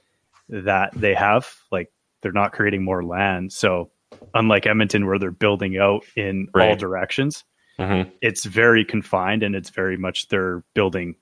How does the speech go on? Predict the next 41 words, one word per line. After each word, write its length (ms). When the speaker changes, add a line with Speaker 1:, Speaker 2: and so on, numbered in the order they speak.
Speaker 1:
up 260
as, 260
instead 340
of 340
out. 260
Speaker 2:
Right. 280
Speaker 1:
So 200
they're 180
Speaker 2:
Do 240
Speaker 1:
Go 80
ahead. 220
Speaker 2:
No, 180
I 40
was 80
just 180
gonna 120
say, 220
so, 240
like, 200
'cause 140
I 80
know 240
it 100
has, 500
yeah, 220
it's 120
the 100
island 440
and 160
the, 160
in 100
the 100
river 320
or 60
whatever. 360
Like, 240
do 100
the 100
suburbs 460
kind 220
of 100